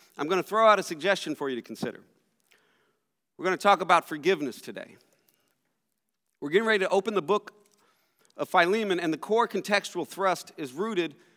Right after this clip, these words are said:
in the personal relationship between a slave and his master. And with the ever-elevated level of wokeness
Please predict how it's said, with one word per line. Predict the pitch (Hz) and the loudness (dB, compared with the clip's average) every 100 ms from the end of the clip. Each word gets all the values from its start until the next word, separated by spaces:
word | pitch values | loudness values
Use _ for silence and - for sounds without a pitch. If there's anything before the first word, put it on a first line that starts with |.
| _ | _
in | - 147 | -6 -6
the | |
personal | 143 214 233 233 226 | -4 -4 -4 -4 -4
relationship | 214 170 151 - 131 - 131 - _ _ _ _ _ | -2 -2 -2 -6 -10 -8 -10 -12 _ _ _ _ _
between | - - 165 | -8 -2 -2
a | |
slave | 139 - 214 208 143 131 - _ _ _ _ _ - | -2 -2 0 0 -2 -8 -14 _ _ _ _ _ -14
and | 120 | -12
his | 113 | -4
master. | 151 156 131 - - _ _ _ _ _ _ _ _ _ _ _ _ _ _ _ _ _ _ _ _ _ _ _ _ _ _ _ _ - | 0 0 -2 -10 -20 _ _ _ _ _ _ _ _ _ _ _ _ _ _ _ _ _ _ _ _ _ _ _ _ _ _ _ _ -6
And | 143 | -4
with | 156 | -4
the | 170 | 0
ever-elevated | 190 220 247 226 180 202 214 202 196 185 | 4 4 2 -2 0 0 0 -2 -2 -2
level | 165 175 165 | -2 -2 -2
of | 165 127 | -6 -8
wokeness | 131 180 - 110 101 - - | -4 -4 -4 -10 -14 -16 -20